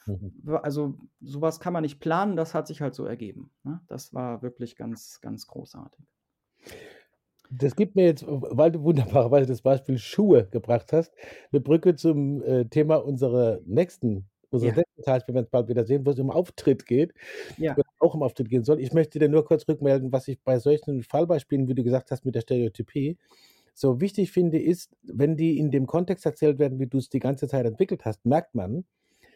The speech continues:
Speaker 1: dass es eben nicht so stereotyp ist, da überhaupt hinzukommen auf die Idee.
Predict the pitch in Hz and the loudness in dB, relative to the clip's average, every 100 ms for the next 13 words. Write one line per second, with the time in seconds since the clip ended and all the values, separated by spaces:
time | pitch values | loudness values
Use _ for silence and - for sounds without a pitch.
0 | _ - 135 170 - 170 170 175 226 233 | _ -2 0 0 2 2 4 2 2 0
1 | 220 185 160 135 147 143 185 202 - - | 0 0 0 0 -2 -2 -2 -4 -8 -18
2 | - 147 147 135 131 - 175 180 175 165 | -2 2 4 2 0 0 0 0 -2 -2
3 | 151 131 135 117 110 139 82 | -2 -4 -2 -2 0 0 -2